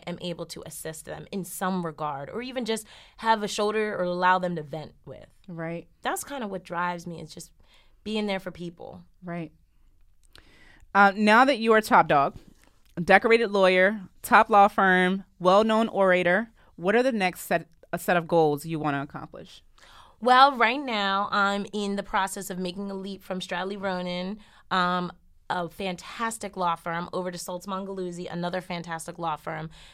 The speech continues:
Speaker 1: because I wanna pursue, um, plaintiff's work. I wanna represent victims of crime, kinda going back to my prosecutorial days, but more in the civil realm. Um,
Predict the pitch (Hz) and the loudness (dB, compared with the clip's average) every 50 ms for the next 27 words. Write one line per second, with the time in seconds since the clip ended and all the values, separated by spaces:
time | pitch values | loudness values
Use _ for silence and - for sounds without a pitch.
0 | - - 233 233 262 262 262 262 262 247 240 226 220 - - 233 233 214 208 208 | -8 -6 -6 0 0 0 2 2 0 -2 -4 -8 -8 -8 -6 -4 -2 -2 0 0
1 | 202 196 190 - - 185 180 175 175 175 175 175 170 170 170 - - 226 208 196 | 0 -2 -2 0 0 2 2 2 2 0 -2 -2 -4 -6 -10 -10 -6 -4 -4 -4
2 | 190 185 180 - 175 170 156 - 185 185 196 190 190 175 185 180 180 190 190 175 | -4 -6 -8 -8 -8 -8 -4 -2 -2 -2 -2 -2 -2 -2 -2 -4 -4 -4 -8 -6
3 | 185 175 170 156 170 170 - - 165 151 165 156 - - 180 165 160 170 170 180 | -6 -6 -6 -6 -8 -8 -6 -8 -8 -8 -10 -10 -6 -4 -2 -2 -2 -4 -6 -8
4 | 180 165 151 175 170 170 170 170 170 170 - - 175 165 156 160 160 156 - - | -8 -8 -6 -6 -6 -4 -4 -4 -6 -6 -8 -10 -8 -8 -6 -6 -8 -10 -12 -16
5 | - - - _ - - 226 220 220 - 226 180 214 - - 233 226 220 214 202 | -20 -20 -20 _ -6 0 2 2 2 2 -4 -8 -8 -8 -4 -2 0 0 0 0
6 | 196 170 185 175 170 170 165 160 220 220 262 277 277 277 254 254 247 - 294 277 | -2 -2 -4 -4 -4 -6 -6 -6 -6 -4 -4 -2 -2 -2 -2 -4 -2 -2 -2 -2
7 | 247 196 170 160 - - 87 - - - - - - - - - - - - _ | -4 -6 -6 -6 -6 -6 -6 -8 -12 -16 -20 -20 -20 -20 -20 -20 -20 -20 -16 _
8 | - 196 202 196 190 185 185 180 180 180 180 185 | 2 4 4 4 4 2 0 0 -2 -4 -6 -8